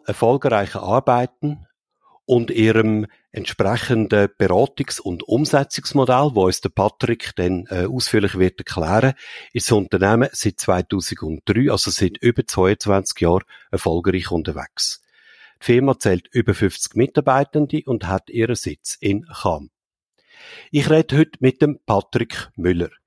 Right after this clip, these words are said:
Er ist Miteigentümer und C E O von iTrust und er ist auch Podcast-Host. Also er hat einen Podcast seit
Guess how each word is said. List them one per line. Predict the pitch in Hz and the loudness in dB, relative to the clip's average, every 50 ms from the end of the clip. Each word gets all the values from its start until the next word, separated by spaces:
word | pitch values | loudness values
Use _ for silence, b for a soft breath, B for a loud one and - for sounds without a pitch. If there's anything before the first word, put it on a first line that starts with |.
| _ b b b b b b | _ b b b b b b
Er | 110 107 | 0 0
ist | 107 104 - - - | 0 0 -2 -4 -6
Miteigentümer | - 104 120 - - - - 135 139 156 - 160 - - 143 139 135 139 147 - - | 0 0 0 0 0 0 0 2 2 2 0 -4 -4 -2 -4 -4 -2 -4 -6 -6 -4
und | - 101 101 - - | -6 -6 -8 -8 -14
C | - - - - - 101 | -12 -10 -8 -6 -6 -2
E | 110 120 | 2 2
O | 120 143 147 | 4 4 2
von | - - 143 - | 2 -2 -2 0
iTrust | 113 117 135 139 - - 147 151 180 - - - - B B B B B B B - | 0 -2 -2 -4 -6 -4 -4 -4 -4 -4 -8 -12 -14 B B B B B B B 2
und | 175 143 160 202 208 - - - _ - | 4 4 4 4 2 -2 -8 -20 _ -2
er | - 117 110 110 | 0 2 4 4
ist | 113 123 - - - | 2 0 0 -4 -4
auch | 113 107 120 | 0 0 0
Podcast-Host. | - - - 113 123 - - - 127 120 - - - - 92 - - - - - - - - _ _ b b b b b b b b b | -2 0 0 -2 0 -2 -4 -4 -4 -4 -4 -4 -6 -6 -6 -6 -6 -10 -10 -10 -12 -14 -20 _ _ b b b b b b b b b
Also | 107 92 107 | -6 -2 0
er | 104 98 95 | 0 2 2
hat | 98 95 - | 0 0 -2
einen | - 95 87 | -4 -6 -2
Podcast | - 113 135 - - - - 139 135 147 156 - - | 0 0 0 0 -2 -2 0 2 2 2 0 -4 -4
seit | - - 120 120 - - | 2 2 2 2 0 -8